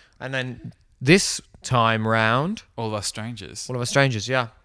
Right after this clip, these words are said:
Speaker 2: Yeah.
Speaker 1: Which I can't
Speaker 2: Do
Speaker 1: wait
Speaker 2: you
Speaker 1: to see.
Speaker 2: find Paul Mescal attractive? Mezcal. Mezcal?
Speaker 1: I don't
Speaker 2: Mezcal.
Speaker 1: find him, I don't find him not attractive.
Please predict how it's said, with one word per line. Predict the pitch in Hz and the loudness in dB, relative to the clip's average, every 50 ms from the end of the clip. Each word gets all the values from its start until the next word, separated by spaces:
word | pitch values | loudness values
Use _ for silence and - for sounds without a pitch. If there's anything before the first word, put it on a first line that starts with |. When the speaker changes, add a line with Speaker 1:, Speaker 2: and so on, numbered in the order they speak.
| _ | _
Speaker 2:
Yeah. | - 120 110 98 92 | -8 -4 -2 -2 -2
Speaker 1:
Which | 92 - | -2 -4
I | |
can't | - 135 127 | -4 -2 0
Speaker 2:
Do | 131 | 2
Speaker 1:
wait | 151 | 2
Speaker 2:
you | 196 202 | 2 2
Speaker 1:
to | - | 4
see. | 131 | 4
Speaker 2:
find | - 185 185 180 165 | 4 4 2 4 6
Paul | - 160 151 147 | 6 6 6 4
Mescal | 147 147 139 - - 135 127 123 | 2 -2 -4 -2 -2 -4 -4 -2
attractive? | - 135 123 - - - 104 - - _ _ _ _ _ _ _ _ _ _ _ _ _ _ _ - _ _ - _ _ _ | -4 -4 -6 -6 -8 -14 -16 -18 -20 _ _ _ _ _ _ _ _ _ _ _ _ _ _ _ -20 _ _ -20 _ _ _
Mezcal. | 117 104 95 - - - - - 117 - _ _ _ _ _ | -10 -8 -6 -6 -8 -10 -16 -20 -20 -20 _ _ _ _ _
Mezcal? | - 113 120 - - 175 175 - _ | -12 -12 -12 -10 -12 -14 -16 -14 _
Speaker 1:
I | - | 4
don't | 196 277 370 | 4 6 6
Speaker 2:
Mezcal. | - 311 269 | 6 6 6
Speaker 1:
find | 208 170 | 6 6
him, | 139 123 117 120 - | 4 2 0 0 2
I | - 143 156 | 4 2 4
don't | 139 - 247 269 | 4 4 2 4
find | - 196 | 2 0
him | 127 117 110 110 | 0 0 0 2
not | 127 160 165 | 2 2 2
attractive. | 127 - - 98 95 110 113 - 117 123 | 0 -2 -4 -6 -6 -6 -8 -10 -12 -12